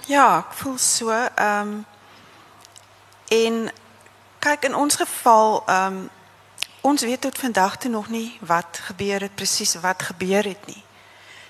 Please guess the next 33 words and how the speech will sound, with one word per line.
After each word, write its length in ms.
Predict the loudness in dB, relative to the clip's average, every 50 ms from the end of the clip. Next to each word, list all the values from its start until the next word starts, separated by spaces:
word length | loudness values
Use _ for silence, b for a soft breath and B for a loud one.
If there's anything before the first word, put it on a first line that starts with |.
| B
Die 120 | B -8 -6
persoon 440 | -4 -2 -2 -2 0 0 0 0
het 180 | 0 -2 -2 -2
nooit 560 | 0 0 0 0 0 -4 -12 -12 -10 -10 -8 -8
getuig 600 | -8 -8 -6 0 2 2 4 2 0 -2 -4 -6
nie, 180 | -6 -6 -6 -4
so, 260 | -4 -4 -4 -2 0
ehm, 460 | 0 0 0 0 0 0 0 0 -4 -6 -14 -16 B B B B B B B B B B B _ -20 -20 -20 -20 _ _ -20 -20 -20 -20 _ _ -20 _ -18 -4 2
ons 260 | 2 4 4 2 0
weet 320 | 0 0 0 -2 -2 -4
nie. 180 | -12 -14 -14 -16 -20 -20 _ B B B B B B B B B B B B -8
Ehm, 420 | -6 -4 -2 -2 -2 -2 -4 -6 -10 -14 -18 -20 -20 -20 -20 -20 -20 -12 -6
en, 360 | -2 -2 0 0 -2 -4 -6 -8 -12 -18 -20 -20 -20 -20 _ -18 -6
maar 180 | 0 2 2 2
sy 220 | 2 0 -2 0
was 160 | 0 -2 -2
jonk, 300 | -2 -4 -4 -4 -4 -6
sy 160 | -6 -6 -4 -4
was 220 | -4 -4 -6 -4
klein, 280 | -2 0 0 0 0 -2
sy 160 | -4 -4 -4
kon, 320 | -2 -2 -2 -2 -4 -6 -4
sy 240 | 0 2 4 4 4 2
kon 300 | -2 -4 -4 -4 -6 -4 0
niks 400 | 0 0 2 2 0 0 0 0
daarvan 380 | 0 -2 -2 -2 -6 -10 -10
vertel 380 | -10 -14 -12 -8 -8 -6 -6 -8
het 220 | -10 -14 -18 -18
nie. 140 | -20 -20 -20 -20 B B B B B B B B
En 140 | B -2 0
ek 200 | 2 0 2 0
het 140 | -4 -6 -6
gevoel, 580 | -8 -8 -8 -8 -4 -2 -2 0 0 -2 -6